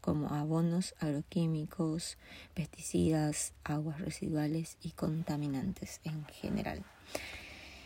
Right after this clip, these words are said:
Esta es una introducción de qué importancia tiene la bioquímica y a qué se refiere todo esto con respecto a otras ciencias y a biomoléculas.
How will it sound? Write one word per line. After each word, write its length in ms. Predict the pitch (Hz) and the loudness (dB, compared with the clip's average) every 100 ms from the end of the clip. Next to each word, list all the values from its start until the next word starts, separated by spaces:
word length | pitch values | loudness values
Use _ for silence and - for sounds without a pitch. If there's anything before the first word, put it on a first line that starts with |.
| - - - | -20 -8 -4
Esta 220 | 226 294 | 4 4
es 80 | 247 | 6
una 140 | 220 | 8
introducción 600 | 214 - 220 - 190 180 | 6 6 2 8 8 8
de 140 | 180 - - - - - - - - - - | 6 4 -6 -14 -14 -12 -14 -14 -18 -20 0
qué 100 | 233 | 4
importancia 720 | 233 214 208 - 190 185 190 | 6 8 6 8 8 8 6
tiene 240 | 190 180 185 | 6 8 8
la 120 | 175 | 8
bioquímica 840 | 165 165 202 196 196 - 214 214 | 4 2 6 8 8 8 6 6
y 260 | - 165 165 | 4 4 6
a 220 | 170 165 - | 6 6 4
qué 160 | 165 | 2
se 140 | 165 165 | 2 2
refiere 420 | 175 - 147 156 | 2 2 0 2
todo 340 | - 160 160 | 2 2 2
esto 380 | 170 196 - 208 | 2 2 2 2
con 300 | 196 180 180 | 4 4 6
respecto 640 | 196 190 - - - 180 170 | 4 2 0 -4 0 0 2
a 400 | 180 170 170 170 - - - - - - | 2 2 0 -2 -6 -12 -16 -16 -10 0
otras 340 | 254 277 277 | 2 6 4
ciencias 960 | - 202 185 185 190 - 185 175 185 - | 6 6 8 8 6 4 4 4 2 0
y 160 | 170 | 2
a 80 | 165 | 2
biomoléculas. 1400 | 156 147 151 147 151 156 151 156 - 160 156 165 - - | 2 2 2 2 0 0 2 2 2 2 2 2 0 -4